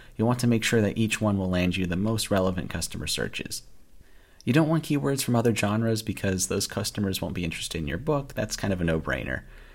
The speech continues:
You also don't want to use words that are already in your title, as the title can already be searched without the keywords, so you'd just be wasting a space. You can use keywords related to your genre or topic, for example, fantasy, sci-fi, romance. These could all be keywords, but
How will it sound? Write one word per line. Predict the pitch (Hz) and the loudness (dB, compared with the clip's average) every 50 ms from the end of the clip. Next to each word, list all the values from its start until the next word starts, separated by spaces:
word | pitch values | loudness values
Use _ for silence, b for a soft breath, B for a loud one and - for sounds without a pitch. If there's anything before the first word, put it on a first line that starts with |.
| B B B | B B B
You | - 123 127 | 2 4 4
also | 131 131 - 135 | 4 4 4 4
don't | 123 131 113 92 | 4 2 2 2
want | 120 123 131 | 2 0 0
to | - 117 | 0 2
use | 110 110 104 107 | 2 2 2 2
words | 101 101 98 95 - | 2 0 0 0 0
that | 101 95 | 0 0
are | 92 85 - | 0 0 2
already | 92 90 87 85 90 90 | 2 0 0 0 0 -2
in | 90 85 | -2 -2
your | 78 71 | -2 -4
title, | 69 - - 73 73 65 57 50 - - B B B B B | -4 -4 -4 -4 -4 -4 -6 -8 -10 -10 B B B B B
as | B 98 92 | B -2 -2
the | 92 95 | -2 -2
title | - - 139 131 131 127 | 2 2 2 4 2 0
can | 123 117 117 | 2 2 2
already | 113 113 107 101 101 92 | 2 2 2 0 0 -2
be | 95 104 98 | -2 -2 -2
searched | - - 92 92 87 - - | 0 0 -2 -2 -4 -4 -8
without | - 92 90 85 - | -6 -6 -6 -6 -6
the | - - | -8 -8
keywords, | - - 85 82 - - 50 - - - - - | -8 -8 -8 -6 -6 -6 -6 -6 -8 -10 -10 -8
so | - - 113 | -6 -4 -4
you'd | 104 104 | -2 0
just | 98 110 - | 0 0 0
be | - 95 | 0 0
wasting | 90 87 82 - - - 80 76 | 2 2 0 0 -4 -6 -8 -4
a | - | -4
space. | - - - 50 50 53 - - - - b b b b b b b b b b b b b b b b b - - | -4 -4 -4 -6 -6 -6 -8 -10 -12 -12 b b b b b b b b b b b b b b b b b -10 -4
You | - 127 | -4 0
can | 127 135 139 | 2 4 4
use | 156 170 160 | 4 4 2
keywords | - - 156 147 151 160 160 156 | 0 0 0 0 2 0 0 2
related | 139 117 110 113 120 120 113 | 0 2 4 4 4 4 2
to | - - 107 | 2 0 0
your | 98 87 | 0 0
genre | - - 101 101 98 101 98 | 0 0 0 2 2 0 0
or | - - - | -2 -2 -2
topic, | - 107 101 117 123 - 143 139 | -2 0 0 -2 -2 -4 -8 -8
for | - - - 92 | -8 -6 -4 -4
example, | 90 - - 104 98 95 95 - 92 87 85 82 | -4 -2 -2 0 0 0 0 -2 -2 -2 -4 -6
fantasy, | - - 110 113 110 110 107 - 117 110 107 104 104 101 | -2 0 2 2 2 2 0 0 0 0 2 2 2 0
sci-fi, | 98 - - - 92 98 101 - 101 98 98 95 95 95 92 | 0 0 0 0 -2 -2 -4 -4 -2 -2 -2 -2 -2 -4 -2
romance. | 92 98 98 98 95 92 92 92 92 92 - | -2 0 0 2 2 2 2 2 0 0 0
These | - 131 135 135 | 0 2 0 2
could | - 135 | 0 0
all | 123 110 110 | 0 0 0
be | 110 - | -2 -4
keywords, | 110 - - 127 131 139 135 135 131 123 123 - | -6 -4 -4 -4 0 0 0 0 0 0 -4 -2
but | - 98 92 - - | -2 -2 -2 -2 -4